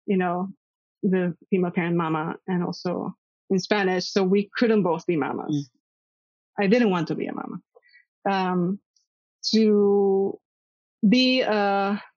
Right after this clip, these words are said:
Speaker 1: papa, um, was, uh, very dis-, uh, uh, disquieting, you know, and would have been very disquieting, I think, you know, to some of our families of origin.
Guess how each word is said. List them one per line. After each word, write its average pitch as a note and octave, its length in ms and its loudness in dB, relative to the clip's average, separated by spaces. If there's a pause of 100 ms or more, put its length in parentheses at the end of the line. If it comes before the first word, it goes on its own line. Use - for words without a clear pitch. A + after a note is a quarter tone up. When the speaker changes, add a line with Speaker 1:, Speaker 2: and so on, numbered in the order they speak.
(200)
Speaker 1:
papa, C4 460 0 (380)
um, F#3 540 -2 (580)
was, G3 560 2
uh, F#3+ 260 0
very A3 400 4
dis-, - 380 -2 (200)
uh, F#3 360 0 (220)
uh, F#3+ 360 -2 (180)
disquieting, F#3 840 0
you F#3+ 100 0
know, F3 340 -2
and F#3 140 0
would F3+ 120 2
have F3+ 100 -2
been F3+ 220 0
very F3+ 180 -2
disquieting, E3+ 520 -4
I E3+ 60 -2
think, F3 340 -4
you F3+ 60 0
know, E3+ 300 -2
to F3+ 60 -6
some F3 180 -4
of E3+ 120 -4
our E3+ 260 -4
families D#3 440 -4
of F3 80 -4
origin. D3 560 -2